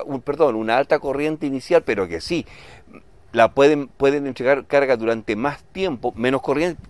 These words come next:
menos corriente, pero durante más tiempo, ahí las placas de plomo son verdaderas placas de plomo, son mucho más gruesas que las de arranque,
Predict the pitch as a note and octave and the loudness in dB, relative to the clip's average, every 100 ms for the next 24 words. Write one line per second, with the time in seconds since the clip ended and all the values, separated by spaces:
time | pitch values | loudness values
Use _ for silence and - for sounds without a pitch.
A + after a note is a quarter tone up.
0 | - - C3 E3 - D#3 G3+ E3 G#2 G2+ | -20 -8 -6 -6 -4 -6 -6 -8 -6 -8
1 | G2+ G#2+ A2+ C#3+ D3+ A2+ F2 - - - | -4 -6 -6 -8 -6 -8 -8 -12 -16 -20
2 | - - - G#2+ D3 C3+ - D3 D#3 C#3+ | -20 -12 -2 -2 0 -4 -2 -4 -4 -8
3 | C3 D#3+ D#3 F3 D#3+ D3 D#3 D3+ - E3+ | -6 -6 -4 -4 -2 0 0 -2 0 2
4 | G#3 C4 A#2 F#2+ F2+ E2+ D2+ D2+ - C#3 | 4 2 -2 -4 -6 -6 -10 -10 -12 -10
5 | E3+ F3+ E3+ C3+ C#3 F3 G3 D3+ C#3 C#3 | -8 -6 -6 -4 -6 -6 -8 -6 0 0
6 | D#3+ D#3+ F#2+ - | 0 -2 -6 -16